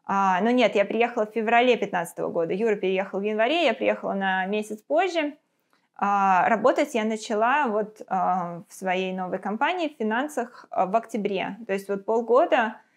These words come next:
а, я как бы имела работу на бумаге,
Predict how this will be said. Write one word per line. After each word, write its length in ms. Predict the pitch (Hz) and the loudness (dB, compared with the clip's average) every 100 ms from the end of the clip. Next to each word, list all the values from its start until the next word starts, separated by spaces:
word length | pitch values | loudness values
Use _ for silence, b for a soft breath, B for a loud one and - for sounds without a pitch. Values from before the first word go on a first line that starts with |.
| b b b _ | b b b _
а, 500 | 202 202 196 190 180 | -2 0 2 2 2
я 180 | 202 233 | 2 2
как 220 | 233 214 | 2 -2
бы 120 | 202 226 | 0 0
имела 340 | 269 359 262 | 2 2 2
работу 420 | 202 208 214 214 | 2 2 0 -2
на 140 | 175 185 | -4 -4
бумаге, 600 | 208 208 175 - - | -2 0 -2 -4 -14